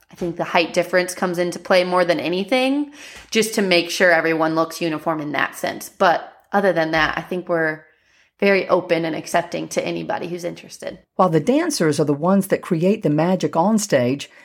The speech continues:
Speaker 2: behind the scenes at every show, it's madness getting all the performers on and off between dances in a snap. And they have a full staff of helpers backstage to make it happen in a flash.
Speaker 1: We have nine different dances,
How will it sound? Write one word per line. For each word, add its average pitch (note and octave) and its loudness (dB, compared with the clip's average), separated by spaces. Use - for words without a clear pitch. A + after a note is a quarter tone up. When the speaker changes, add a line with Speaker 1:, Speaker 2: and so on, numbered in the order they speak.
Speaker 2:
behind A3+ 2
the D3+ 2
scenes D3 2
at D3 2
every D3 2
show, F3 2
it's D#3 -6
madness E3 -2
getting E3 2
all D#3+ 2
the C#3+ -2
performers D#3 0
on D3+ 2
and D#3+ 2
off D#3+ 2
between A3 2
dances C#3+ 0
in F3+ -2
a D#3+ 2
snap. G3 -2
And F#3+ 0
they F#3 4
have G#3 2
a G3 2
full C#4+ 2
staff G#3 0
of D3+ 0
helpers G3 0
backstage D#3 0
to G3 2
make D3 4
it D#3 0
happen D3+ 2
in D3+ 2
a D3 2
flash. A#2+ -2
Speaker 1:
We A3+ -4
have G3+ 2
nine G3 0
different A#3 -2
dances, C4+ 0